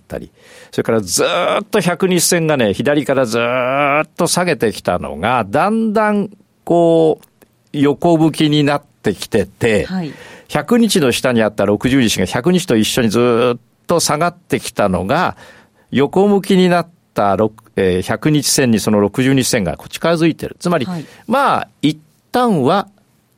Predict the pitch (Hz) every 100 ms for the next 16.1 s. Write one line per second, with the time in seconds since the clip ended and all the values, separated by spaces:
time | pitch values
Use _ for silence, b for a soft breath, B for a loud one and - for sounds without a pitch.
0 | _ - - 92 80 - 120 156 - _
1 | - 151 160 - _ _ _ 165 143 117
2 | 80 - 92 80 67 - _ - 104 113
3 | 98 101 92 76 - 62 - _ B B
4 | 143 B 151 - 196 - - 196 165 -
5 | 131 143 139 131 95 - - - _ -
6 | 220 233 220 156 _ _ _ - 143 98
7 | - _ - 127 - 71 85 - 62 -
8 | b b b b b b b - 113 101
9 | 131 113 107 98 110 101 92 90 95 -
10 | 110 101 95 76 71 156 104 110 147 160
11 | 156 175 175 175 - b b - 123 -
12 | b b b b b - 123 160 156 123
13 | - 139 123 117 120 170 160 165 165 156
14 | - 165 156 - 165 269 254 160 117 117
15 | 110 - 104 95 90 87 87 85 98 104
16 | 82